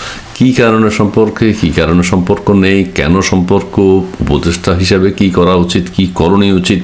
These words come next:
উপদেষ্টাদেরকে উনি কী কমান্ড করেন, কী পরামর্শ দেন, ওনার যে, উনি যে নোবেল প্রাইজ পেয়েছেন, নিশ্চয়ই ওনার মেধা, ব্যক্তিত্ব দেখে সারা পৃথিবী, আহ, তাকে নোবেল শান্তি পুরস্কার দিয়েছে, নোবেল, আহ, বিজয়ী কম-, নোবেল কমিটি।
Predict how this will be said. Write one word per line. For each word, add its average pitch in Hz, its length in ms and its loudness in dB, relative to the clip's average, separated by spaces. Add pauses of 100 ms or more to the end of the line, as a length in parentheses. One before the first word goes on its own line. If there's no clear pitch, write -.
(520)
উপদেষ্টাদেরকে 101 800 0
উনি 107 220 4
কী 101 200 -2 (120)
কমান্ড 101 360 2
করেন, 101 400 2 (920)
কী 104 120 2
পরামর্শ 101 580 2
দেন, 98 360 2
ওনার 92 400 2
যে, 95 100 2
উনি 98 200 2
যে 107 120 2
নোবেল 101 320 2
প্রাইজ 104 340 0
পেয়েছেন, 101 460 0 (280)
নিশ্চয়ই 107 360 0
ওনার 104 200 2
মেধা, 95 340 2
ব্যক্তিত্ব 92 600 -2
দেখে 95 400 0 (300)
সারা 95 240 0
পৃথিবী, 107 500 0
আহ, 85 880 2
তাকে 90 260 0
নোবেল 90 260 2
শান্তি 87 300 0
পুরস্কার 95 420 0
দিয়েছে, 85 360 2
নোবেল, 82 320 0
আহ, 71 500 -2
বিজয়ী 78 540 0
কম-, 73 260 0
নোবেল 90 260 2
কমিটি। 78 440 0